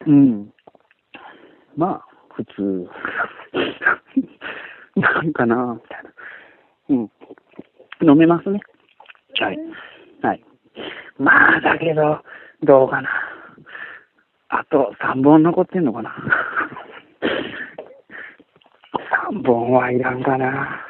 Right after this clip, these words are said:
って感じですかね。はい。はい、そんじゃ、えー、大阪よりかけさせていただきました。えー、ガチャです。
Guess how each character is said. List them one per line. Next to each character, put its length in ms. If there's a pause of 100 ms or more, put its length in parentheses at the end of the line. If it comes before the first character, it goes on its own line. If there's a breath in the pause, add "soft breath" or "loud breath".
っ 20
て 100
感 420 (1080 loud breath)
じ 60
で 260
す 60
か 140
ね。 160 (240)
は 180
い。 60 (2000 loud breath)
は 120
い、 60
そ 80
ん 40
じ 60
ゃ、 200
え 40
ー、 1200
大 80
阪 180
よ 60
り 140 (460 loud breath)
か 120
け 80
さ 80
せ 60
て 120
い 40
た 80
だ 60
き 60
ま 100
し 80
た。 140 (460 soft breath)
え 40
ー、 800
ガ 160
チ 60
ャ 60
で 80
す。 40